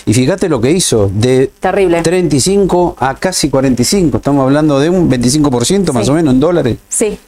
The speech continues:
Speaker 1: Es demasiado, me
Speaker 2: Zafó
Speaker 1: parece.
Speaker 2: justo acá en los treinta y cinco. Te digo,
Speaker 1: Sí.
Speaker 2: se venía la noche
Speaker 1: Sí.
Speaker 2: fea, si no rebotaba ahí.
Speaker 1: Es lo que nosotros
Speaker 2: No,
Speaker 1: veíamos.
Speaker 2: veintiocho, ¿eh?
Speaker 1: Claro, bueno, va un rebote hasta acá por lo menos. Y no,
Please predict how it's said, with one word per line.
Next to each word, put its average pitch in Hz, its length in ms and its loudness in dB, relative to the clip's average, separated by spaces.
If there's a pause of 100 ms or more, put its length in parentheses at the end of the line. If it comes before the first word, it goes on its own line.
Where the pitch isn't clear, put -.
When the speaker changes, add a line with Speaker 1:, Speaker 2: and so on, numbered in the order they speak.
Speaker 1:
Es 139 100 -2
demasiado, 117 480 0
me 104 80 0
Speaker 2:
Zafó 101 140 -2
Speaker 1:
parece. 202 240 -2
Speaker 2:
justo 226 280 -4
acá 196 140 -2
en 190 60 -2
los 196 100 -4
treinta 180 320 0
y 170 60 0
cinco. 175 320 -4
Te 175 100 0
digo, 196 180 2
Speaker 1:
Sí. - 140 0
Speaker 2:
se - 80 0
venía 202 380 0
la 180 160 0
noche 202 580 0
Speaker 1:
Sí. 127 300 0
Speaker 2:
fea, 233 320 0
si 190 160 -2
no 190 100 0
rebotaba 190 580 0
ahí. 233 440 2
Speaker 1:
Es 165 100 -2
lo 175 140 2
que 156 80 2
nosotros 160 340 0
Speaker 2:
No, 151 60 0
Speaker 1:
veíamos. 131 400 0
Speaker 2:
veintiocho, 180 320 -2
¿eh? 226 80 -4
Speaker 1:
Claro, 147 480 0
bueno, 147 260 0
va 156 120 0
un 165 100 0
rebote 165 320 0
hasta 131 160 -4
acá 170 200 -2
por 123 140 -2
lo 117 80 2
menos. 110 300 0
Y 123 160 2
no, 135 180 0